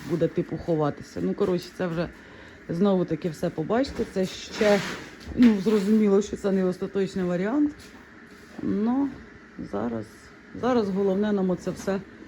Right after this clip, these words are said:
прибрати. У нас ще навіть залишився рулон шпалер, хоча кирпичики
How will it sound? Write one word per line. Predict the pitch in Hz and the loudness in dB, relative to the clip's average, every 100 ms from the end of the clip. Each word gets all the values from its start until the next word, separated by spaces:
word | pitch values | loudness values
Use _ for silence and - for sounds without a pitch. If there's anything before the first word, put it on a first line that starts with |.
| - - - - | -20 -20 -18 -6
прибрати. | 180 160 170 165 - - - - - - - - - - - - - - - - - - - - - - - - - - - - - - - - - - - _ _ - | -4 0 0 -2 -6 -16 -14 -12 -14 -18 -20 -20 -20 -20 -20 -20 -18 -16 -16 -18 -20 -20 -20 -20 -20 -18 -16 -18 -20 -20 -6 -4 -4 -10 -16 -16 -16 -20 -20 _ _ -2
У | |
нас | 214 190 | 0 0
ще | 208 | -2
навіть | 202 208 196 175 | -2 0 -2 0
залишився | 214 220 220 196 185 185 196 190 190 - 185 | 2 2 2 -4 -6 -4 0 0 0 -4 -4
рулон | 190 208 202 202 196 - - - - | -4 0 0 0 -2 -6 -12 -14 -14
шпалер, | - 202 202 160 160 | -4 0 2 0 -4
хоча | - 196 - 185 | -8 -8 -4 -4
кирпичики | 180 180 - - 214 208 | -4 2 2 2 -4 -6